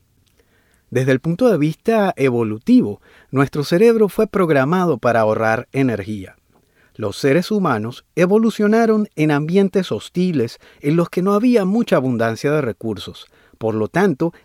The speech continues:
estamos programados para ahorrar energía y usar nuestras reservas para actividades más fundamentales, comer, buscar refugio y reproducirnos. Por eso, hasta ahora,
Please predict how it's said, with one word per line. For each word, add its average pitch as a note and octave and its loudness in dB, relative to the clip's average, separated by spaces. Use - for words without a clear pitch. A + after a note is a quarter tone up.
estamos B3+ 0
programados C3+ 0
para A#2 2
ahorrar A2 2
energía D3 0
y A#3 2
usar A3+ 2
nuestras G#3 0
reservas C#3+ 0
para B3+ 2
actividades F#3 0
más G#2+ -6
fundamentales, C3 0
comer, D#3+ 0
buscar F#2+ -10
refugio F#3 -2
y C#4 -4
reproducirnos. B2 -2
Por C3 2
eso, A#3 -2
hasta A#2 -2
ahora, B2 2